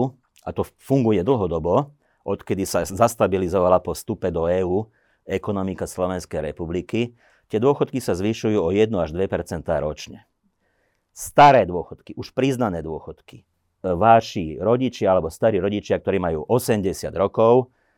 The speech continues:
Dvadsať rokov majú takto valorizované dôchodky o jedno až dve percentá ročne. Ale novopriznávané dôchodky, čiže keď napríklad niekto z vašich blízkych pôjde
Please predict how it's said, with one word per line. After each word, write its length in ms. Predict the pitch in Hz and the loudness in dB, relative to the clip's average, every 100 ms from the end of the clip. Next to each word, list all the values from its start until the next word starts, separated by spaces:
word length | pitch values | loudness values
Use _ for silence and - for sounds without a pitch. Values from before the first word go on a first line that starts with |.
| _ _ _ - | _ _ _ 0
Dvadsať 480 | 107 147 - 120 107 | 6 6 6 0 2
rokov 320 | 113 117 104 | 2 2 2
majú 240 | 95 87 | 0 2
takto 320 | 120 120 - | 4 4 2
valorizované 720 | 95 92 95 90 80 87 85 80 | 2 4 2 0 -2 -4 -4 -6
dôchodky 560 | 80 82 82 - - | -6 -6 -8 -14 -14
o 80 | 73 | -6
jedno 400 | 95 120 123 92 | 0 0 2 0
až 80 | 80 | 0
dve 160 | 98 | -4
percentá 560 | - 90 - 82 82 80 | -2 -4 -6 -6 -2 -2
ročne. 400 | 78 - - - _ _ _ _ _ _ | -4 -10 -18 -20 _ _ _ _ _ _
Ale 480 | - 117 110 76 - _ _ _ - | 4 8 8 4 -6 _ _ _ -6
novopriznávané 1120 | 101 175 247 180 - 104 95 92 87 87 87 | 2 6 8 8 6 -2 0 2 2 2 -2
dôchodky, 640 | 82 80 - 82 - 107 170 _ _ _ _ _ _ | -4 -4 -4 -8 -6 -6 -6 _ _ _ _ _ _
čiže 400 | - 110 98 104 | -8 -6 0 0
keď 320 | 104 110 - | 0 -6 -4
napríklad 480 | - 101 110 - 92 | -4 -4 -2 -4 -2
niekto 240 | 110 107 87 | 0 0 -2
z 80 | |
vašich 320 | 95 90 85 78 | -2 -4 -8 -6
blízkych 400 | 101 - 98 - | -6 -6 -12 -4
pôjde 400 | 92 95 90 | 0 0 0